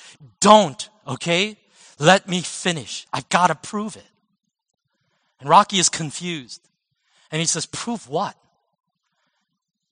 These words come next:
And Donnie, with tears flowing out of his eyes,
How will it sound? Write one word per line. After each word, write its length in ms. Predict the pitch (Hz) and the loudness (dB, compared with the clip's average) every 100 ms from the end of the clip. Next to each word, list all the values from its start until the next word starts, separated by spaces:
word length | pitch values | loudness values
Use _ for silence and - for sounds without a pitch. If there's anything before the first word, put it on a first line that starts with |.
| _ | _
And 120 | 113 107 | _ 2
Donnie, 400 | 165 180 180 156 | 6 6 4 0
with 220 | 139 - | -6 -6
tears 520 | - 185 175 147 117 | -8 -6 -6 -6 -8
flowing 380 | - 160 165 160 | -6 -2 -2 2
out 180 | 156 147 | 0 0
of 60 | |
his 160 | 139 120 | -4 -4
eyes, 400 | 101 101 104 | -4 -6 -10